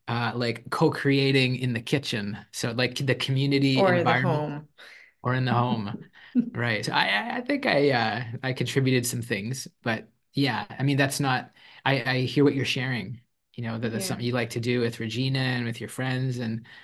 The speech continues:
Speaker 1: ultimately with the guy that you'll meet, you know, whatever that looks like, um, to be able to co-create in that way.
Speaker 2: Yeah.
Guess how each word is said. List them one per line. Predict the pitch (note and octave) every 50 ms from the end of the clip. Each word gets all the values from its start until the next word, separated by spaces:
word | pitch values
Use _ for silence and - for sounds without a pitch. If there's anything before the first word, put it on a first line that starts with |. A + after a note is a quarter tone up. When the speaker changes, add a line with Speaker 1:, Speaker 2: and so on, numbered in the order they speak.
| - - _ _
Speaker 1:
ultimately | A#2 A#2+ A#2+ - B2+ B2+
with | A2+ A#2
the | A#2 A2+
guy | A#2+ B2+ B2+ C3 C3+ C3+
that | B2+ B2+ B2
you'll | B2+ B2+ B2+
meet, | C3 C3+ C3 C3+ C3+ - - - -
you | A#2+
know, | A#2 A2+
whatever | A#2 A#2 B2 A#2 A#2 A#2
that | A2+ A2+ G2 G#2+
looks | B2+ C3 C3 - -
like, | B2 A2+ A2 A2 - - - - - - - - - _ _ -
um, | A#2+ A#2 A2+ A#2 A#2
to | - -
be | B2 A#2+ B2 B2 A#2+
able | A#2+ B2 A#2+ A#2
to | A#2+ A#2+ A2
co-create | - - - C3 A#2+ - - - A2+ A2+ A2+ A#2+ A#2+
in | A#2 A2
that | G#2+ G#2 G#2+ A2
way. | A2 G#2+ G#2+ A2+ B2 A#2+ A2+ - _ _ _ _ _ _ _ _ _ _ _ _ _ _ _
Speaker 2:
Yeah. | G#3+ G3+ G3 F#3 F3+